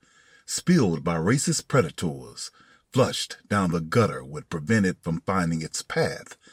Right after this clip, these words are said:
to that place where there is a coalescing, a pool? A pool that is now overflowed,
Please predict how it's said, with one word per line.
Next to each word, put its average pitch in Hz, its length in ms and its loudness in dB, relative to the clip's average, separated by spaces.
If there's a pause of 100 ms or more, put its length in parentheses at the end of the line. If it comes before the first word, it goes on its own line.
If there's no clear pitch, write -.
(280)
to - 140 -2
that 92 260 0
place 101 420 -2
where 90 100 0
there 87 200 0
is 82 120 -6
a 76 120 -10
coalescing, 90 800 -4 (920)
a 78 220 -10
pool? - 540 -8 (1400)
A 98 100 -2
pool 170 340 6
that 156 140 8
is 139 160 2
now 165 260 4
overflowed, 139 920 2